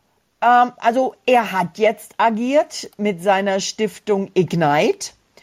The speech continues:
hat er, äh, quasi jetzt, ähm,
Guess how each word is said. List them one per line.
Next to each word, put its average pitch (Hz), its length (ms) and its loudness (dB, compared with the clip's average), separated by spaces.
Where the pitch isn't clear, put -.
hat 208 200 0
er, 202 840 2
äh, 196 100 -12
quasi 190 480 0
jetzt, 190 480 -4
ähm, 180 360 -6